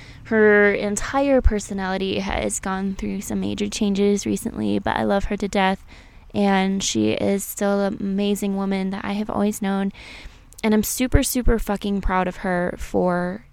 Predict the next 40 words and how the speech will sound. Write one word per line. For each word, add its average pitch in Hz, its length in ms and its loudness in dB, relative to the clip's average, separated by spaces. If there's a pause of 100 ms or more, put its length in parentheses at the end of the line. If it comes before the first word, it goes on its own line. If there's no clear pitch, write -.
the 208 80 -6
journey 190 340 -2
she 185 200 -2
is 185 120 -4
taking. 190 340 -6
It's 202 140 -12
not 196 220 -4
easy, 202 500 -4
and 185 400 -6
it 190 140 -4
is 185 280 -4
going 196 360 -2
to 202 140 -4
follow 240 360 2
her 220 200 4
for 214 160 -4
the 208 80 2
rest 202 240 2
of 208 80 -10
her 196 140 -2
life. 196 320 0
So 202 340 -2 (760)
mad 214 400 6
respect 196 460 -2
for 202 220 -2
her 180 460 0 (580)
doing 196 380 4
this 185 460 0
and 185 580 -4
the 208 100 -2
kind 196 300 -2
of 196 100 -4
mental 196 340 -2
processes 190 600 4
that - 100 -6
she's - 200 -6
having 190 340 -6
to - 80 -12
go - 140 -6
through. 226 320 2